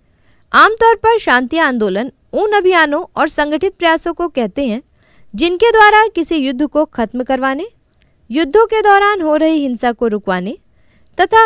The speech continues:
हथियारों की होड़ को रोकने की कोशिश की जाती है। शांति आंदोलन का व्यापक लक्ष्य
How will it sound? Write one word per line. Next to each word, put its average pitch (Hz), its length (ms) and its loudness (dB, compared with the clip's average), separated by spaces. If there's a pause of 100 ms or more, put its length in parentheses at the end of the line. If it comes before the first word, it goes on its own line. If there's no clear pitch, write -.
(120)
हथियारों 320 520 2
की 427 160 0
होड़ 277 280 2
को 285 160 0
रोकने 220 360 -2
की 285 160 -8
कोशिश 240 460 -6
की 226 160 -8
जाती 175 380 -8
है। 185 120 -10 (840)
शांति 311 380 0
आंदोलन 403 460 0
का 403 180 4
व्यापक 226 480 0
लक्ष्य - 340 -6